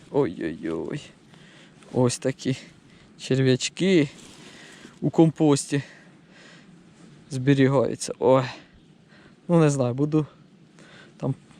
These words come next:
два, можливо, три черв'ячка наживлю. Подивимось, що воно покаже. Тут трохи є дрібніші. Ну, нічого.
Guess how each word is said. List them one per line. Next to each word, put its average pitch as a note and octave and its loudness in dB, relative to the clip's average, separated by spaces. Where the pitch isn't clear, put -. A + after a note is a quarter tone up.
два, E3 2
можливо, D3 2
три F3+ 0
черв'ячка D3 0
наживлю. C#3+ -2
Подивимось, B2+ 0
що - -2
воно C3+ 0
покаже. F3 0
Тут D3 -6
трохи C#3+ -2
є C#3 0
дрібніші. D3+ -2
Ну, C3+ -2
нічого. D#3 0